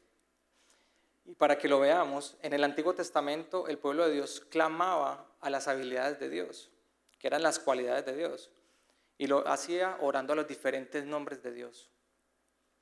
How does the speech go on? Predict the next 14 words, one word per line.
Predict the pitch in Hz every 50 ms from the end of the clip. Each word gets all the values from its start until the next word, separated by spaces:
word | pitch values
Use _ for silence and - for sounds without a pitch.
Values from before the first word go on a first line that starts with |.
| _ _ _ _ _ _ _ _ _ _ _ _ _ _ _ _ _ _ _ _
<clears throat> | - 196 196 - _ - 185 160 147 120 107 _ _ _ _ _ _ _ _ _ _ _ _ _ _ _ _ _
Cada | - 143 143 156
nombre | 170 175 180 180 175 175 180 180 - - _ _ _ _ _ _ _ _ _ _ _ _ _ _ _ _ _ _
es | - 151 147 -
una | 180 185 190 185
cualidad | - 175 156 143 139 135 135 135
de | 143 165
Dios | 165 170 180 185 190 185 - - - _ _ _
que | - 147
nos | 139 139 135 -
revela | 135 131 131 139 147 160 160 175 180 180 180 - - _ _ _ _ _ _ _ _ _
como | - 139 135 135
una | 131 135 156 165
habilidad | 170 156 131 123 120 117 - 147 143 135 -